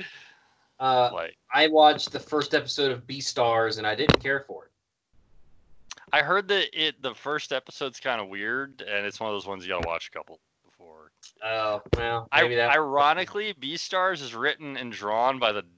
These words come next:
Speaker 2: daughter of the guy who writes and draws Baki.
Speaker 1: Oh, wow.
Speaker 2: Yeah.
Speaker 1: What a weird,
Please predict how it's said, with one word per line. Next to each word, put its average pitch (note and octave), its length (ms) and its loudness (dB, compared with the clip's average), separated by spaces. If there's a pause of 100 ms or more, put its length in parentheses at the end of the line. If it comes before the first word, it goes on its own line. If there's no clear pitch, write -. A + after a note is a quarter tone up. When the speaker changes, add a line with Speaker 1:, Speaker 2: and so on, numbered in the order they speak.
Speaker 2:
daughter A#2+ 540 0
of A2 220 -6
the G2+ 100 -4
guy A2 320 2
who A2+ 80 -6
writes G2+ 400 -2
and F#2+ 100 -16
draws F#2 320 -4
Baki. F2 540 -8 (1000)
Speaker 1:
Oh, F#3 180 6
wow. D#3+ 320 6 (560)
Speaker 2:
Yeah. G#2 260 0 (180)
Speaker 1:
What C4 120 -2
a - 20 -4 (240)
weird, F#3+ 140 -14